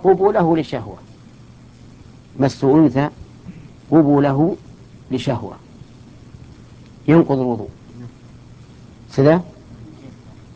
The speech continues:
طيب، هذه امرأة صحيحة، امرأة صحيحة ما هي خنثى، عندها خنثى، فمست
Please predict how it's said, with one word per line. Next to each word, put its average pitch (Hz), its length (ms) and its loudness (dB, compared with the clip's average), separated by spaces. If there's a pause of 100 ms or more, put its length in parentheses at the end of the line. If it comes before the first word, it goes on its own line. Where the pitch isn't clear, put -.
(180)
طيب، 135 300 -2 (1120)
هذه 143 260 0
امرأة 139 340 0 (760)
صحيحة، 127 520 0 (1300)
امرأة 147 180 2
صحيحة 135 420 -2
ما 170 120 4
هي 156 60 2
خنثى، 117 320 -8 (960)
عندها 165 400 2
خنثى، 151 400 0 (2000)
فمست 175 580 0